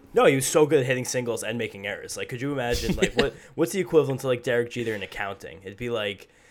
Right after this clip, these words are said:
Speaker 1: it'd just be like a really, it'd be like a dude who just, like, hung out, like, a C-level firm in, you know,
Speaker 2: <laughs>
Speaker 1: Central Arkansas. That's it.
Speaker 2: The, wait, you didn't even finish the story about this guy
Speaker 1: <laughs> I
Speaker 2: who was
Speaker 1: didn't finish
Speaker 2: wearing
Speaker 1: about the
Speaker 2: these
Speaker 1: guy.
Speaker 2: jerseys
Speaker 1: Okay.
Speaker 2: in the and one.
Speaker 1: So, <laughs> this guy's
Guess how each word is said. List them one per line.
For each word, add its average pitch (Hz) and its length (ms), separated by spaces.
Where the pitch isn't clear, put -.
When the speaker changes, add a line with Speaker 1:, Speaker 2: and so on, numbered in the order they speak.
Speaker 1:
it'd 127 120
just 143 160
be 156 100
like 143 220
a 123 60
really, 131 540
it'd 127 120
be 151 100
like 143 220
a 135 40
dude 131 300
who 123 100
just, 120 240
like, 113 220
hung 127 220
out, 120 240
like, 120 120
a 113 120
C-level 120 460
firm 110 500
in, 98 280
you 101 120
know, - 160
Speaker 2:
<laughs> - 80
Speaker 1:
Central 120 300
Arkansas. 107 480
That's 175 180
it. 185 160
Speaker 2:
The, 151 140
wait, 175 220
you 143 100
didn't 202 120
even 190 140
finish 175 220
the 139 60
story 165 280
about 107 260
this - 340
guy 131 320
Speaker 1:
<laughs> 120 80
I 127 40
Speaker 2:
who 123 60
was 123 80
Speaker 1:
didn't 107 140
finish 117 40
Speaker 2:
wearing 131 240
Speaker 1:
about 127 60
the 113 60
Speaker 2:
these 123 140
Speaker 1:
guy. 120 60
Speaker 2:
jerseys 135 380
Speaker 1:
Okay. 120 60
Speaker 2:
in 120 80
the 117 100
and 120 220
one. 110 380
Speaker 1:
So, 143 500
<laughs> - 20
this 170 160
guy's 180 280